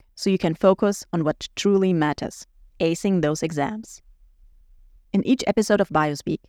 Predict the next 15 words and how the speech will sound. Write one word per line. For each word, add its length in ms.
we 120
dive 240
headfirst 680
into 220
one 260
core 260
expression, 580
topic, 400
or 100
concept 640
from 160
Biology 540
one 320
oh 60
one. 280